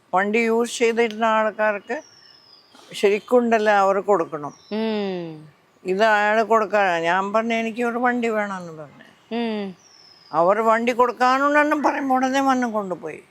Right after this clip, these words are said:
Speaker 2: ആഹാ.
Speaker 1: ആ.
Speaker 2: ഉം.
Speaker 1: ഇഗ്നിസ്, ഇഗ്നിസ് ഉണ്ടായിരുന്നു.
Speaker 2: ഇഗ്നിസ്, ആ, ആ,
Speaker 1: ഉം.
Speaker 2: ഇഗ്നിസ്.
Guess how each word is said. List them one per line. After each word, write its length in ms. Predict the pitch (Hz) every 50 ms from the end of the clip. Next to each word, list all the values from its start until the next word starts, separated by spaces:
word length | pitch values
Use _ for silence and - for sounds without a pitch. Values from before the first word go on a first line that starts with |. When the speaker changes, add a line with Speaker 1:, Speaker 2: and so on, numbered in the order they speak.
| _ _ _ _ _ _ _ _ -
Speaker 2:
ആഹാ. 420 | 240 240 202 247 262 277 294 311 285 - _ -
Speaker 1:
ആ. 320 | 165 170 170 160 156 165 - - - - _ _ - 226
Speaker 2:
ഉം. 640 | 233 240 240 233 240 240 233 220 208 196 190 180 - _ _ -
Speaker 1:
ഇഗ്നിസ്, 440 | 202 196 190 226 233 240 214 - 226
ഇഗ്നിസ് 400 | 202 190 196 214 226 220 220 214
ഉണ്ടായിരുന്നു. 440 | 208 190 175 165 156 156 277 247 311
Speaker 2:
ഇഗ്നിസ്, 320 | 262 220 202 - - - -
ആ, 160 | 190 180 180 175
ആ, 200 | 170 170 170 170
Speaker 1:
ഉം. 80 | 180
Speaker 2:
ഇഗ്നിസ്. 500 | 196 196 196 185 175 180 180 - - -